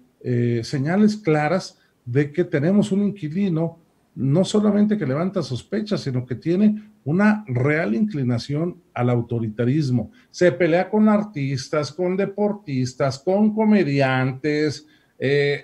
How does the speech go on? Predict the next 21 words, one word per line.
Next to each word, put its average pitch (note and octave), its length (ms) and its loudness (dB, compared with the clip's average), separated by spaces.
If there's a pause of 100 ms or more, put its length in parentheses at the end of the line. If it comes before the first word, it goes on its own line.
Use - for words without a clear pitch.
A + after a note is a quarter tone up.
apoya G#3+ 460 0
a G3 40 2
una G#3+ 300 2
televisora D#3 800 2 (240)
para C3+ 160 2
ocultar D3 640 -2
los E3+ 200 -2
cuestionamientos C#3 1080 -4 (200)
que C3+ 100 -2
todos E3 500 2
los D#3 200 2
días F3+ 260 2
se, C3 260 -2 (160)
eh, B2+ 240 2
intensifican C3+ 840 -2 (260)
sobre C#3 400 0
la C3 280 2
veracidad C3 480 0
de F#3 80 0
la F#3+ 60 0
información C#3+ 880 -2